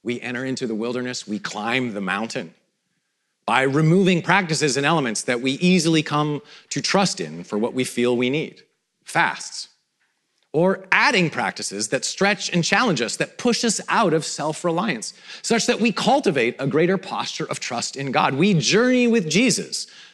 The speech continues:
to the cross in some way as a means of developing our faith in the promise of resurrection life, as an expression of confidence that he is wholly trustworthy with all that we are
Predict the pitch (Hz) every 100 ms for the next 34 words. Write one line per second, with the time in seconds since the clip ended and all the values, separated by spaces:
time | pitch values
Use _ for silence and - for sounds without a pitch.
0 | - 180 175 - 151 139 - 139 135 147
1 | 139 156 101 - - - 180 202 202 196
2 | 262 254 180 175 139 - - _ - 151
3 | 127 214 240 214 196 165 147 143 78 -
4 | - _ _ _ _ _ - 123 - 127
5 | 127 - 104 117 117 117 110 - 101 95
6 | 76 - - _ _ _ _ _ _ _
7 | _ _ - 170 180 - 214 - 208 170
8 | - 175 233 285 170 107 107 - 143 -
9 | 208 190 - - - - 240 262 226 -
10 | 269 - 131 80 73 _ _ _ _ _
11 | - 131 151 185 196 202 196 113 104 104